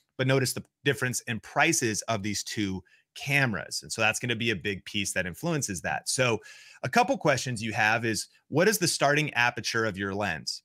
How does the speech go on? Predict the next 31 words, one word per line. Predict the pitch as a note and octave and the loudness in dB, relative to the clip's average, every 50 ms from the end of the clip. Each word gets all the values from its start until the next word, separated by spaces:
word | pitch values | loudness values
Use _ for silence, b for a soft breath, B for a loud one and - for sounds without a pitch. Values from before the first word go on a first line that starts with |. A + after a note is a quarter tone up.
| _ _ | _ _
Can | - - E3+ E3+ D#3 D#3+ | -6 0 2 2 2 2
you | F3 D#3+ D#3+ - - | 2 2 0 0 0
upgrade | B2+ C3 B2+ - - B2 A#2+ A#2+ G2 | -2 -2 -2 -2 -2 -2 -2 -2 -2
your | G#2+ A2+ | -4 -4
lenses | G#2+ G#2+ G#2 F#2+ F#2 F#2 F2+ - | -4 -2 -4 -4 -4 -6 -6 0
later? | - D3+ D#3+ G#2+ C#2+ - - B B B B B B B B B B - | 2 2 2 2 0 -4 -12 B B B B B B B B B B -2
If | C3 A#2+ | 0 2
we | D#3+ | 2
go | D#3 F3+ E3+ | 2 4 6
back | F#3 G3+ G3 F#3+ - | 6 6 6 4 2
to | C#3 | -2
these | A#2+ D3+ D#3+ C3+ - | -2 -2 -2 -2 -2
two | - C3 - | -4 -4 -6
cameras, | - - G3 G3+ G3 E3+ C#3+ C3 B2 - - - | -4 -2 0 0 2 2 2 2 0 -2 -4 -8
you | G#2+ A2+ B2 C3+ C3 | -6 -2 -2 -2 -2
cannot. | - - C#3 C3 D3 F#3+ G#3 - - - _ - - - _ _ _ _ _ _ _ _ _ _ _ _ _ _ _ _ _ _ - | -2 -2 -2 0 2 2 0 0 -2 -6 _ -20 -20 -20 _ _ _ _ _ _ _ _ _ _ _ _ _ _ _ _ _ _ 0
These | C#3+ D3+ E3 D#3+ - - | 2 2 2 2 -2 -4
two | - - F3+ E3+ D#3 D#3 | -4 -2 2 2 4 2
cameras | - - - C#3+ C3+ C3 C3 B2 A2+ A2 A2 A#2 B2 - - - - | 2 0 -2 -2 0 0 -2 -2 -2 -2 -2 -4 -6 -8 -10 -12 -12
have | - - A#2 A2+ A2 G#2+ G#2+ G#2+ G2+ G2 F#2 - - - | -6 0 2 2 4 4 2 0 -2 -6 -10 -14 -12 -8
non-interchangeable | A#2 A2+ A2+ B2 C3+ C#3 D3 D#3+ E3+ D#3 - C3 C3+ C#3 C3+ - C#3+ B2+ B2+ B2+ A#2+ B2 G#2+ C3+ C3+ | -4 -2 2 4 4 4 4 4 2 0 0 0 0 0 0 -2 -2 -4 -4 -4 -4 -4 -4 -4 -2
lenses, | C#3 B2+ G2+ G2 F#2+ G2 A2+ - - - - - - - | -2 -2 -2 -2 -2 -4 -4 -6 -6 -8 -10 -12 -6 -2
whereas | C3+ C#3 C3+ C3+ B2 C#3+ | 2 2 2 4 2 2
on | C3+ C3 | 0 0
a | |
camera | B2+ - E3+ D#3 D3 D3 C3+ G2+ | -2 0 2 2 2 2 0 -2
pictured | - - C#3 - - - A#2+ A2+ G#2+ | -2 -4 -4 -4 -4 -6 -6 -6 -6
here, | A2+ - - C4 C4 G3 D3 C#3 C3 C3+ C#3 - B B B B B B B B B B - | -6 -4 -2 0 2 4 4 4 2 0 -2 -6 B B B B B B B B B B -2
you | C3+ D3+ D#3+ D#3+ | 0 2 4 4
actually | D3+ D3+ D3 C#3 - - C#3+ C#3+ C3+ B2 | 6 6 4 4 2 -2 -2 0 -2 -2
can | - - C3+ C3 B2+ B2 A#2+ A#2+ A2+ G#2+ | -2 -2 0 0 2 0 0 -2 -4 -6